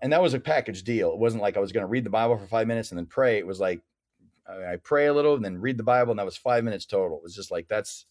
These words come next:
as much as I, and I didn't know, you know, again, uh, if I could even com-, if I could even fulfill that commitment. But I started in the Gospel of John.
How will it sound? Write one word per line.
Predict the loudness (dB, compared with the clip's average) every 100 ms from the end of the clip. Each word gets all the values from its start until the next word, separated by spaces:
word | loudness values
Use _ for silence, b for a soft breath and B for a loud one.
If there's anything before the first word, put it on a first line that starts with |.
| _ -14
as |
much | -6 -6 -6
as | -4
I, | -4 -6 _ _
and | -4
I | -2
didn't | -2 -4
know, | -8 _
you | -12
know, | -10
again, | -8 -4 -4 -4 b b b b b _ _
uh, | -6 -4 -4
if | -2
I | -2
could | -2 -6 _ _
even | -6 -4 -4 -8 -10
com-, | -10 -10 _ _ _ _ -6 -4 0
if | 2
I | 2
could | 2
even | 2 0
fulfill | -2 2 4
that | 4 2
commitment. | 0 0 -2 -2
But | 2
I | 2
started | 4 2 2
in |
the | 2
Gospel | 2 2 0
of | -2
John. | 0 0 0 -2